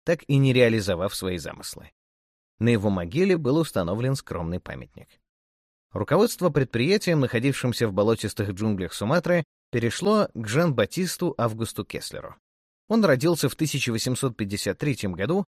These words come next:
и сделал успешную карьеру в торговом бизнесе в голландской Ост-Индии. Затем его постигла серьезная неудача в делах,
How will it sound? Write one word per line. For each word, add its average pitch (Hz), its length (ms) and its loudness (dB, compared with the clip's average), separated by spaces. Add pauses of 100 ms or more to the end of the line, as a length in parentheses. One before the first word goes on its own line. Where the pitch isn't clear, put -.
(160)
и 113 100 -2
сделал 175 440 4
успешную 135 520 -2
карьеру 160 400 0
в 147 60 -4
торговом 110 500 0
бизнесе 147 440 0
в 131 60 -2
голландской 98 460 -2
Ост-Индии. - 640 -10 (560)
Затем 175 380 0
его 190 200 2
постигла 156 520 0
серьезная 127 540 2
неудача 123 500 0
в 82 80 -12
делах, 143 400 0